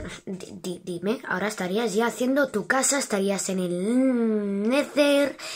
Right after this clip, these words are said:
no, ¿te imaginas? Porque yo no.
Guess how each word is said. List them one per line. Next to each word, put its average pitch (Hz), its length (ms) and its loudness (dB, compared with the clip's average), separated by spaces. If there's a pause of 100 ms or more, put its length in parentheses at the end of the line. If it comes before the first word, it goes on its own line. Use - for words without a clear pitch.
(380)
no, 190 720 -4 (680)
¿te 160 100 -10
imaginas? - 840 -10
Porque - 300 -20 (200)
yo - 140 -10
no. - 200 -18